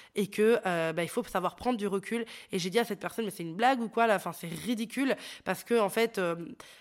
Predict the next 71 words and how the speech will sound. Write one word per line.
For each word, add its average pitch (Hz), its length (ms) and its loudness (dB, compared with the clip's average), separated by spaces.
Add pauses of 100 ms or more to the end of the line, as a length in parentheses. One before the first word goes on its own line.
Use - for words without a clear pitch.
(120)
on, - 360 -4
on, - 20 2
enfin, 202 220 4
il - 20 6
y 180 40 4
avait 180 100 2
un 185 100 4
truc 240 180 -2
avec 208 160 2
cette - 180 -6
personne 226 360 0
où 202 60 0
quand 202 100 0
elle 190 80 2
était 185 160 -4
venue 190 140 -4
chez 196 160 -2
moi, 202 140 6
la 208 80 8
première 196 280 -2
fois, 214 120 2
elle 202 80 6
a - 20 4
fait 196 120 -8
une 180 60 -6
photo - 200 -8
dans 196 120 2
mon 190 240 -2
miroir, 202 520 6
dans 180 100 0
mon 185 180 0
ascenseur, 196 540 2 (380)
et 160 60 -2
du 180 140 -4
coup, 226 140 2
après, 208 240 4
on 220 40 2
en 190 80 4
avait 175 180 0
beaucoup 175 320 -8
parlé 214 340 4
parce 185 160 -10
que - 100 -10
je - 60 -8
trouvais 185 160 -8
ça 175 100 -2
trop 202 220 -4
cute, 247 380 -2
et 226 40 0
puis 202 220 -4 (320)
on, 196 100 2
euh, 190 260 2
il 196 100 -4
disait, 190 240 4
bah, 202 140 6
j'aime 185 200 -2
trop - 160 -6
ton 214 140 -4
miroir, 220 240 4
enfin, 220 180 0
genre, 190 180 0
il 190 120 -2
aimait 190 160 0
bien 220 180 0
se 226 80 -14
prendre 202 200 -2
en 190 40 -4
photo - 240 -8
dans 196 120 4
les 180 100 0
miroirs. » 196 320 6